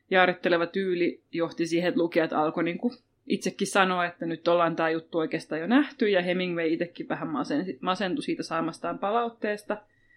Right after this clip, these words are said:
Ja kyllä se lukeminen jotenkin ehkä itse otti sydämestä, kun, kun on lukenut niitä Hemingwayn mestarillisia tekstejä,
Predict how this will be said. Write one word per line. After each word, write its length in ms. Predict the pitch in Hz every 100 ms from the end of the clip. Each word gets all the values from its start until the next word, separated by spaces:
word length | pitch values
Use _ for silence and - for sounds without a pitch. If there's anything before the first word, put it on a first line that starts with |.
| _ _ _ _ _ _ _ _ _ _ _ -
Ja 80 |
kyllä 160 | 208 214
se 100 | 247
lukeminen 460 | 269 262 262 240 214
jotenkin 380 | 202 208 185 - -
ehkä 240 | 196 -
itse 400 | 202 226 - 196
otti 240 | 202 - 196
sydämestä, 600 | 220 233 202 190 - 185
kun, 360 | 170 165 151 _ _
kun 160 | - 202
on 80 | 190
lukenut 360 | 208 240 214
niitä 180 | 196 185
Hemingwayn 480 | 196 190 180 175 175
mestarillisia 640 | 185 196 208 180 185 175
tekstejä, 520 | 175 175 - 175 165